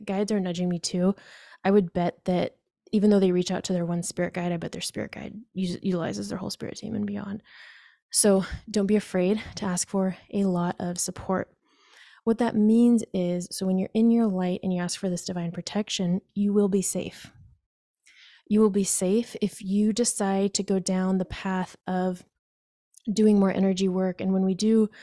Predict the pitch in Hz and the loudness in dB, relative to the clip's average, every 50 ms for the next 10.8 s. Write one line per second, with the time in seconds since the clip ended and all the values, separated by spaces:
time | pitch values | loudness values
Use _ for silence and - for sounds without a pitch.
0 | - - - - - - - _ _ _ _ _ - 254 277 277 - 285 285 277 | -20 -20 -20 -20 -20 -20 -20 _ _ _ _ _ 2 2 4 4 4 4 4 4
1 | 277 247 202 196 196 202 202 190 196 185 185 180 - 185 - - - 196 - - | 4 2 2 4 4 2 2 2 2 0 0 -2 -4 -8 -10 -6 -8 -8 -4 -2
2 | 185 185 185 - - - 262 247 226 214 214 - - 214 - - - - - 220 | -4 -4 -4 -4 -2 2 4 4 4 4 2 0 -4 -10 -10 -12 -12 -6 -6 -6
3 | - - - - - - - - - - - - - - - 214 - - - - | -4 -4 -8 -10 -10 -16 -18 -20 -20 -16 -14 -12 -8 0 0 0 0 0 -6 -6
4 | 190 175 180 185 185 180 180 180 175 175 175 175 190 185 180 180 - - - - | -4 -2 -2 -2 -2 -2 -2 -2 -2 0 0 0 0 0 -2 -4 -4 -6 -12 -20
5 | - - - - - - - - - 202 196 196 196 190 - _ _ _ _ _ | -20 -18 -20 -20 -20 -20 -14 -4 0 2 4 4 4 2 0 _ _ _ _ _
6 | - 220 196 196 185 196 190 180 - 220 247 247 202 185 175 185 185 185 180 180 | 0 2 4 4 4 4 2 4 4 6 6 6 6 4 4 2 2 2 2 0
7 | 190 185 180 185 - - 196 196 190 196 185 - - 196 185 180 175 180 - - | 0 -2 -2 -2 -2 -2 -2 0 0 -2 -4 -2 -2 0 0 0 -2 -4 -6 -4
8 | - 180 196 202 190 190 175 170 175 180 175 - 190 190 185 196 190 190 185 - | -2 0 0 0 0 -2 -4 -4 -2 -4 -4 -2 -2 0 0 2 2 2 0 0
9 | - _ - - - - _ _ _ _ _ _ _ _ _ _ _ - 214 202 | -4 _ -20 -20 -20 -20 _ _ _ _ _ _ _ _ _ _ _ 2 4 6
10 | 190 185 180 185 180 180 180 180 175 165 180 175 175 175 170 190 | 6 6 6 6 6 6 4 4 2 2 2 2 2 2 0 -4